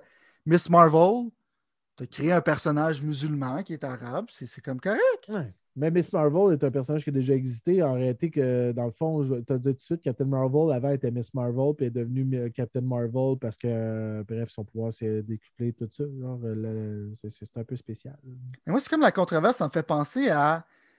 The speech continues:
Speaker 1: je sais pas si tu te rappelles le jeu qui s'appelait genre Kingdom Come Deliverance, genre qui était supposé être réalistique dans un temps
Speaker 2: Ouais.
Speaker 1: médiéval. Ça se passait dans une place que tout le monde <laughs> était blanc.
Speaker 2: Mhm.
Speaker 1: Puis les journalistes arrêtaient pas de chier dessus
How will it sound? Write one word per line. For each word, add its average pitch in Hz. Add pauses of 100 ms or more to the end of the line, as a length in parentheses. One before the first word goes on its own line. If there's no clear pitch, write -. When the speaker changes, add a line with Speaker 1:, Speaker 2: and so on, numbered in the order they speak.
(640)
Speaker 1:
je -
sais -
pas 262
si 254
tu -
te 196
rappelles 208
le 147
jeu 139
qui -
s'appelait 160
genre 143
Kingdom 165
Come 180
Deliverance, 143
genre 139
qui -
était 135
supposé 151
être 185
réalistique 151
dans 143
un 135
temps 151
Speaker 2:
Ouais. 147
Speaker 1:
médiéval. 143
Ça 160
se -
passait 156
dans 247
une 143
place 180
que 147
tout 170
le 196
monde 180
<laughs> 196
était 175
blanc. 160 (520)
Speaker 2:
Mhm. 147 (140)
Speaker 1:
Puis 185
les 240
journalistes 247
arrêtaient 202
pas 370
de -
chier 208
dessus 254